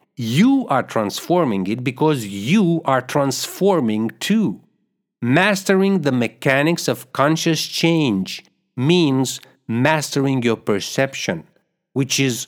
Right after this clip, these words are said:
what you are physically anyway. Remember those cells. Speak to them. Tell them what you want. Let them know what you see now, who you are.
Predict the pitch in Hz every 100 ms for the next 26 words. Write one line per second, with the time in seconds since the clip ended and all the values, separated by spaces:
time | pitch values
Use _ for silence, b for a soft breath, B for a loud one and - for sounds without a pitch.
0 | - 107 147 156 165 147 151 123 110 -
1 | - - 160 110 98 107 120 170 117 82
2 | - _ _ _ _ b 123 123 127 165
3 | 185 180 180 127 131 123 - - 175 147
4 | 98 - - b b b - - - -
5 | 233 - - 127 98 90 78 65 _ _
6 | b b b _ - 208 220 208 160 143
7 | 127 123 - 107 95 92 80 78 - B
8 | B - 165 185 165 185 170 165 170 160
9 | 139 123 120 147 147 147 135 - - 147
10 | 139 - _ 117 127 175 175 104 85 -
11 | - - 160 151 117 113 160 254 226 104
12 | 82 -